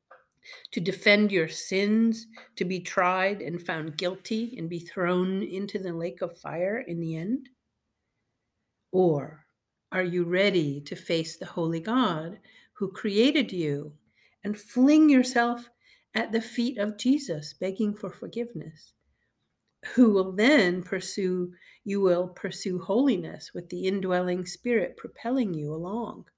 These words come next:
until death, and then be ready to be ushered into heavenly glory?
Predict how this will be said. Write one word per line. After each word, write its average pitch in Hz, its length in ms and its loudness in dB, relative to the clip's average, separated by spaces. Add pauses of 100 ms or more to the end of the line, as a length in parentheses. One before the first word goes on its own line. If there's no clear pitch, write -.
until 180 280 -8
death, - 420 -8 (800)
and 170 220 0
then 202 480 10
be 180 120 0
ready 180 320 6
to - 280 -8 (160)
be 190 160 -8
ushered 202 440 -4
into 165 240 -10
heavenly 165 520 -4
glory? 170 540 -6